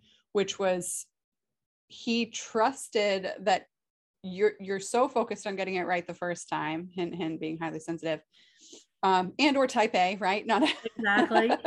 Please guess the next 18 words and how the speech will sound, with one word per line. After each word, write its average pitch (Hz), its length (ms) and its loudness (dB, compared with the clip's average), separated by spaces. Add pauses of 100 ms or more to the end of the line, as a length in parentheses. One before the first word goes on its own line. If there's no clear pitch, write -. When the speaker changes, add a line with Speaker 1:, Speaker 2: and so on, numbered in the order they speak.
(600)
Speaker 1:
both, 247 280 6 (520)
uh, 320 140 2
the 247 80 -4
perfect 285 340 -6
combo, 226 440 -4 (420)
um, 196 600 6 (840)
that 233 260 2
he 277 220 0
knew 247 720 2
that 233 160 -2
you 226 140 -8
weren't, 226 340 -4 (140)
that 220 160 0
you 233 140 0
had 220 180 -2
done 240 180 2
enough 233 420 -2
research - 720 -6